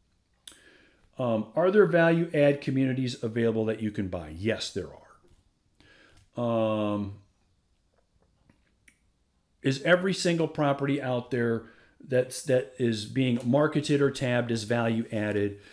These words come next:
are, are they feeding me full of, full of crap, Darren? No, not in every instance. But I'm gonna give you some things to look out for where you know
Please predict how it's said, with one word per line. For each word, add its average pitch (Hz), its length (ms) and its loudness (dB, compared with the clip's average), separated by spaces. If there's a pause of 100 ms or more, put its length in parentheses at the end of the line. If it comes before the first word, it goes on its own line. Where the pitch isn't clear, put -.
(360)
are, 143 360 -2
are 147 40 4
they 143 120 4
feeding 160 320 0
me 147 80 4
full 131 280 0
of, - 320 -4
full 123 140 2
of 113 60 -2
crap, 98 340 -6
Darren? - 240 -12 (160)
No, 226 300 4 (260)
not 226 240 2
in 175 80 0
every 117 260 0
instance. - 460 -12 (800)
But - 80 2
I'm 165 100 6
gonna 156 140 6
give 202 260 2
you 160 260 0
some 156 300 -2
things 156 220 2
to 147 120 -4
look 143 220 0
out 147 260 0
for 123 140 -2
where 117 220 0
you 113 200 0
know 113 380 0